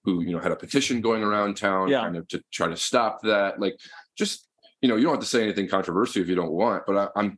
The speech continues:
Speaker 1: I'm just curious, like, what is your perspective on all of that? Like, what side of the line do you stand on? How, how do,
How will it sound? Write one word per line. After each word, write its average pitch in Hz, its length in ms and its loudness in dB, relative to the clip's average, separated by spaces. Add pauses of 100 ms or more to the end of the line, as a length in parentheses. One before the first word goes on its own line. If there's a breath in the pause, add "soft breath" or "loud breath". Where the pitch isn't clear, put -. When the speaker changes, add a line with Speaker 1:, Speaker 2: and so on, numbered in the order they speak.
Speaker 1:
I'm 107 100 2
just 123 220 -2
curious, 113 320 0
like, 92 100 -4
what 90 420 0
is 101 300 0
your 87 260 0
perspective 92 680 -2
on 82 200 -4
all 80 240 -2
of 69 120 -10
that? 78 300 -4
Like, 87 180 -4
what 101 220 0
side 101 320 0
of 104 60 -2
the 90 80 -2
line 90 340 -2
do 85 60 -4
you 80 100 -4
stand 117 420 0
on? 107 440 0 (340 loud breath)
How, 131 220 0
how 127 260 2
do, - 20 -4